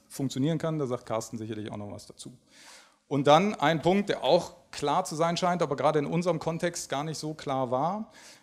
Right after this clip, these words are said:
ähm, und deswegen steht hier auch alle unsere Nutzer, rücken wir ins Zentrum. Wir sind eine Community, eine Community, ähm, die Relationen meistens kennt ihr von Social Media auch. Ähm, es gibt etwa ein Prozent,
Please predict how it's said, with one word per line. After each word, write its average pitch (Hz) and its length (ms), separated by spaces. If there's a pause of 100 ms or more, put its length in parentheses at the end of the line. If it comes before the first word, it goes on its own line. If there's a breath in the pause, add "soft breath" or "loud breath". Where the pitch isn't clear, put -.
(120)
ähm, 139 220
und 135 120
deswegen 143 240
steht 139 220
hier - 120
auch - 220
alle 156 300
unsere 170 320
Nutzer, 175 520
rücken 147 320
wir 156 80
ins 143 200
Zentrum. 165 480 (320 loud breath)
Wir 131 180
sind 147 160
eine 156 140
Community, 175 640
eine 175 160
Community, 151 800
ähm, 135 800
die 127 320
Relationen 131 1080
meistens 135 600
kennt 147 260
ihr 143 500
von 127 360
Social 131 340
Media 135 380
auch. 139 380 (140)
Ähm, 123 320 (320 loud breath)
es - 160
gibt - 160
etwa 131 220
ein 143 180
Prozent, 143 680